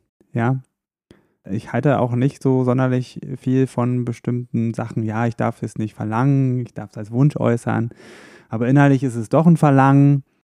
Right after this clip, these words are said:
Also ich finde da schon, dass es hilfreicher ist, mit offenen Karten zu spielen und zu sagen, das ist mir total wichtig und das will ich, dass du das für mich tust. Mal als ein Beispiel, was vielleicht für die meisten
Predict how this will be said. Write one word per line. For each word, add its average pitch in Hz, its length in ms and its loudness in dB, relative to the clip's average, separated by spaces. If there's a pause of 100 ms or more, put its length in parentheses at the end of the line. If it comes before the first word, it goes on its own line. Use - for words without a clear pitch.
(200)
Also 113 300 -2
ich 117 100 0
finde 139 320 2
da 127 480 2
schon, 139 640 0
dass 123 280 -6
es 120 120 -8
hilfreicher 156 420 2
ist, - 140 0
mit 120 100 2
offenen 120 260 0
Karten 107 540 -4 (460)
zu - 120 -10
spielen 104 460 -4
und 113 160 -8
zu 113 120 -8
sagen, 113 520 -4 (540)
das 104 280 -8
ist - 240 -8
mir 101 180 -2
total 104 400 -8
wichtig 117 320 -4
und 110 140 -4
das 104 220 -6
will 110 160 0
ich, 110 140 -2
dass 104 180 -6
du 110 160 -4
das 104 180 -2
für 117 120 -4
mich 117 180 -4
tust. 104 460 -4 (420)
Mal 113 160 -4
als 113 180 -6
ein 113 140 -2
Beispiel, 147 840 2 (400)
was 101 280 -8
vielleicht 107 280 -6
für 113 200 -8
die 107 120 -4
meisten 110 1000 -4